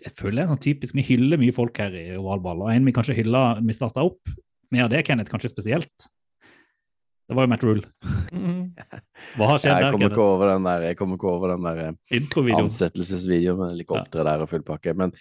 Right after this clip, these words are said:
Speaker 3: ja, han er ferdig. Eh, og vi var jo så litt sånn første sesong at, eh, vi trodde kanskje, eller ikke til og med etter week one, så trodde vi at, eh, Mike McCarthy skulle bli, eh, kanskje til og med få sparken før Matt Rule, men det viste seg jo at det var jo ikke noe vei tilbake her.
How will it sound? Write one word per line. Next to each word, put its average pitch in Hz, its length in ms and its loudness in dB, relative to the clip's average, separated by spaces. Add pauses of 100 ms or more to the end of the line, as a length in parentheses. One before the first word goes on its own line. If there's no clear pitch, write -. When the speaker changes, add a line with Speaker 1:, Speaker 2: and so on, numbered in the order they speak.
(340)
Speaker 3:
ja, 110 140 0
han 123 80 2
er 127 80 2
ferdig. 127 240 2 (240)
Eh, 110 880 0
og 104 160 -4
vi 104 140 0 (180)
var 95 160 4
jo 98 80 -2
så 101 120 -10
litt 92 120 -6
sånn 95 160 -8
første 90 180 -8
sesong 87 220 -4
at, - 180 -6
eh, 87 140 2 (440)
vi - 60 -6
trodde 90 280 2
kanskje, 85 300 -2 (160)
eller 92 160 0
ikke - 280 -4
til 98 140 -6
og 92 60 -4
med 90 100 -2
etter 98 160 -4
week 90 220 -4
one, 92 180 -2
så 117 160 -4
trodde 95 260 -4
vi 87 100 0
at, 85 280 -8
eh, 82 360 -4
Mike 82 380 -6
McCarthy 80 500 -4
skulle 120 300 -2
bli, 117 120 2
eh, 98 520 -2
kanskje 85 380 -6 (160)
til 85 220 0
og 85 80 0
med 90 120 0
få 92 100 -6
sparken 87 360 -6
før 85 160 -4
Matt 80 180 -6
Rule, 87 200 0
men 80 120 -2
det 76 180 -2
viste 71 240 -8
seg 55 160 -4
jo 50 120 -4
at - 80 -16
det - 160 -12
var - 180 -8
jo - 80 -12
ikke 62 160 -12
noe 62 180 -6 (720)
vei 76 120 0
tilbake 82 340 -2
her. 87 240 -2